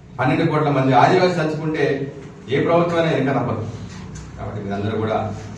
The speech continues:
ఇది ఆలోచించుకొని రాను రోజుల్లో ముందుకు రావాలని కోరుకుంటూ ఈ యొక్క రెండవ తారీఖు ఆదివాసీ మహిళల యొక్క సదస్సుకి అదేవిధంగా పెద్ద ఎత్తున ఇక్కడ ఉన్నటువంటి మహిళల్ని అది వారు ఏ రంగమైన కావచ్చు,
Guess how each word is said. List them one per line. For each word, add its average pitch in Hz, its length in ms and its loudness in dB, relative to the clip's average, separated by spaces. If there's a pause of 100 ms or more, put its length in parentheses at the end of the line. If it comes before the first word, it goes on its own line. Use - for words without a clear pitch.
(180)
ఇది 95 140 -6
ఆలోచించుకొని 104 640 -2
రాను 98 220 0
రోజుల్లో 101 220 2
ముందుకు 98 220 -2
రావాలని 101 200 0
కోరుకుంటూ 101 380 -4 (480)
ఈ 101 40 -6
యొక్క 101 200 -2 (300)
రెండవ 113 260 -2
తారీఖు 113 360 0 (260)
ఆదివాసీ 107 520 0
మహిళల 101 380 0 (560)
యొక్క 101 200 -6
సదస్సుకి 107 560 -2 (600)
అదేవిధంగా 107 340 0
పెద్ద 104 240 -4
ఎత్తున 117 300 -2 (200)
ఇక్కడ 104 140 -6
ఉన్నటువంటి 104 460 -2
మహిళల్ని 101 480 0 (560)
అది 101 160 -4
వారు - 140 -4
ఏ 123 100 0
రంగమైన 131 360 4
కావచ్చు, 104 240 -2